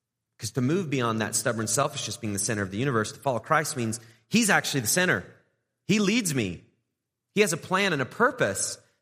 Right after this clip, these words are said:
Therefore, it's not just what I want and when I want it. It's now, what does God want for me? So that was Samson's first problem. He, he forgot that. And his stubborn selfishness led him into many, many traps.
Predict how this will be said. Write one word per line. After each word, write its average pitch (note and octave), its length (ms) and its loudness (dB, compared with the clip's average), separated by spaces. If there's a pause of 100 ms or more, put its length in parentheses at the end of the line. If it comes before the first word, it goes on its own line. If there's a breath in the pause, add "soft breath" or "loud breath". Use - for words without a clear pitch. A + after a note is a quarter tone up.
Therefore, D#3 400 2
it's - 120 -4
not D#3 220 0
just D3+ 180 -2
what B2 120 2
I G#2 100 0
want G2+ 340 -6 (140)
and F2+ 120 -10
when F2+ 120 -2
I E2+ 80 -4
want F2+ 260 -4
it. D2 60 -16 (280)
It's - 160 -8
now, G#2+ 200 -2
what G2+ 160 -4
does F#2 140 -8
God F2+ 260 -2
want E2 240 -8 (180)
for F2 160 -8
me? D2+ 160 -14 (440)
So C#3 100 -2
that B2 80 -2
was C3+ 260 -4
Samson's B2 540 -4
first - 360 -2
problem. F2+ 280 -6
He, G#2+ 200 -6
he A#2 100 -8
forgot B2+ 360 -6
that. - 160 -16 (1400)
And G#2 80 -6
his G2+ 180 0
stubborn C3+ 360 -2
selfishness G#2+ 580 -4
led G2 200 0
him E2+ 200 -6 (480)
into F2+ 180 -12
many, F2 300 -2
many E2+ 240 -6
traps. - 560 -18